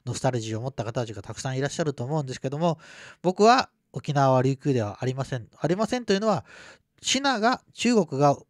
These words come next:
その、し-、な-、自分たちが琉球という名前を付けたことによって、この沖縄はシナのものだということに対する反論です。ですから、沖縄の琉球という文明を、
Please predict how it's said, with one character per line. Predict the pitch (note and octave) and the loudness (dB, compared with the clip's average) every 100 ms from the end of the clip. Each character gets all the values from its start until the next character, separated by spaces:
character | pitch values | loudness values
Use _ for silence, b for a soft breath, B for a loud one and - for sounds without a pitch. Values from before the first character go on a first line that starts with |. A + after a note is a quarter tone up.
| _ _ | _ _
そ | - C#3 | -8 -4
の、 | C3 - | -4 -6
し-、 | - _ | -10 _
な-、 | D3 D#3+ | -4 -4
自 | C#3+ | -2
分 | G3+ | -2
た | A3+ | -2
ち | - | 0
が | C3+ | -2
琉 | C#3 | -2
球 | C#3 D3 | -2 -4
と | - | -4
い | |
う | |
名 | A#2 | -8
前 | B2+ C3 | -2 -2
を | |
付 | - G#3 | 0 -2
け | |
た | F3+ | 0
こ | D3 | 0
と | C#3+ D#3+ | -2 -2
に | D3+ | 0
よ | C#3+ | -2
っ | |
て、 | _ - A#3 | _ -4 -4
こ | A3+ | 0
の | D#3+ | 0
沖 | D3+ D3+ | 0 -2
縄 | D#3 D#3+ | -2 -2
は | F#3 | -2
シ | F3+ | -2
ナ | D#3 | -2
の | C3+ | -2
も | A#2 | -2
の | C#3+ | -4
だ | C#3 A#2 | -2 -4
と | B2+ | -4
い | |
う | B2 | -4
こ | F3 | -2
と | A#3+ | -2
に | G3+ | -4
対 | - F#3+ | -2 -2
す | - | -2
る | B3 A3 - | 0 -2 -2
反 | - D#3 | 2 2
論 | D3 C3 | 2 -4
で | A#2 | -4
す。 | - - | -10 -10
で | C#3 | -6
す | |
か | D3+ | 0
ら、 | C#3+ - B B B - | 0 -2 B B B -12
沖 | C#3+ | -2
縄 | F#3 G3 | 2 2
の | G3+ | 2
琉 | G#3 | 0
球 | G#3+ E3+ | 0 -2
と | C#3 | -2
い | |
う | |
文 | A#2+ D#3 | -4 -6
明 | D3+ D#3+ E3 | -2 0 2
を、 | G3+ | 0